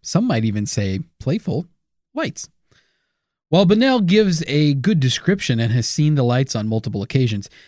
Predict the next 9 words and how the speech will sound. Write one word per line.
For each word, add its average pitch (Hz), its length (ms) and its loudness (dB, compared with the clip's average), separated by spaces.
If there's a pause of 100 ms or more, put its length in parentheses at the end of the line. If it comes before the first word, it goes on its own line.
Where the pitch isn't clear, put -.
(140)
he's 247 260 4
certainly 220 540 0
not 170 340 2
the 143 100 -2
first 156 300 0
one 135 280 4
to - 120 4
do 151 200 4
so. - 320 -6